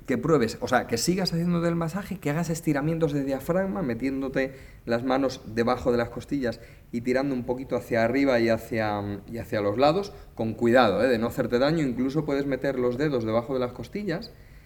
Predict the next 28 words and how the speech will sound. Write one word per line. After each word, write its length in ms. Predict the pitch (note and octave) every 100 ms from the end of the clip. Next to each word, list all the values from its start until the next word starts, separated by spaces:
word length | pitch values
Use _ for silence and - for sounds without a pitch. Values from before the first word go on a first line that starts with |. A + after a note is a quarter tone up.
| - - - - -
y 80 | B2
encontrar 520 | A#2+ B2 A#2+ C#3+ D3
algún 320 | C#3+ D3 C#3+
punto 360 | D3 C#3+ C3+ B2+
de 100 | A#2+
dolor 440 | B2 C#3+ F#3+ F#3 - - - - -
y, 280 | A#2+ A#2 -
y 140 | B2
dejarlo 400 | A#2 A#2+ B2 C3
presionado 480 | A#2+ - A#2+ A#2+ A2
treinta 420 | A#2 B2+ B2 A2
o 40 | G2+
cuarenta 320 | G2 F#2+ F2+
segundos. 380 | F#2+ D#2+ C#2+ -
Si 100 | C3
no 80 |
estás 220 | A3 A3 -
segura 260 | A#2 A2+
de 80 | F#2+
cómo 200 | F2+ E2
hacerlo, 600 | D#2 F#2 G2 C#3 F#3+ -
¿eh? 180 | F#2 A2+
No, 240 | G2+ F2 D2
no 160 | F2+
juegues 340 | D#2+ G2 F#2 -
con 180 | F#2+
el 80 | F2+
cuerpo 400 | F2 G2 - D3